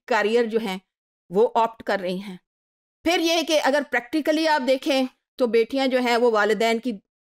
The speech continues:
म-, बेटों के मुकाबले में ज़्यादा बेहतर खिदमत करती हैं, ख्वाह वो, अ, किसी दूसरे घर भी चली जाएं।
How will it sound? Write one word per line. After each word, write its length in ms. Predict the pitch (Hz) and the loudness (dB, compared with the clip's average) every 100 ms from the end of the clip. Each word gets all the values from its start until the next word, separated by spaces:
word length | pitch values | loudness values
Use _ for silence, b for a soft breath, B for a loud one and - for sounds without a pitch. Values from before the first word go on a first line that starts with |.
| _ _ _ _ - | _ _ _ _ -8
म-, 220 | 202 196 190 - | -2 0 -2 -2
बेटों 280 | 214 214 247 | -2 0 -2
के 100 | 262 | 0
मुकाबले 440 | 240 226 202 214 | 0 -2 -2 -2
में 160 | 214 226 - _ | -2 -4 -10 _
ज़्यादा 320 | 190 247 285 | -2 0 0
बेहतर 340 | 254 247 - 247 | -2 -2 -4 -6
खिदमत 360 | - 208 220 - | -6 -6 -6 -6
करती 280 | 196 - | -8 -6
हैं, 120 | 208 202 | -8 -4
ख्वाह 240 | 220 214 | 0 0
वो, 360 | 208 220 277 - _ _ _ _ | 2 0 -2 -10 _ _ _ _
अ, 260 | 196 196 190 | -2 0 0
किसी 320 | - 202 208 | -2 -8 -6
दूसरे 260 | 185 - 220 | -6 -2 -2
घर 160 | 254 | -2
भी 120 | 226 | -4
चली 260 | 233 233 214 | -2 -2 -2
जाएं। 260 | 208 196 | -2 -4